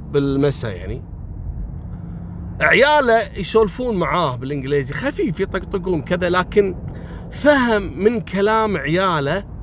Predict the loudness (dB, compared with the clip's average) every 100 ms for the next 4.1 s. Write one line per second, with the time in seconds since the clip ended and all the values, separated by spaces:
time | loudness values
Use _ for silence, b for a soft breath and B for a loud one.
0 | -14 -16 -14 B B B -2 2 2 2
1 | -4 -4 -2 0 2 2 2 0 -2 -4
2 | -6 -4 -4 -4 -4 -6 -8 -8 -8 -4
3 | 0 0 0 -2 -2 -2 0 0 -2 -6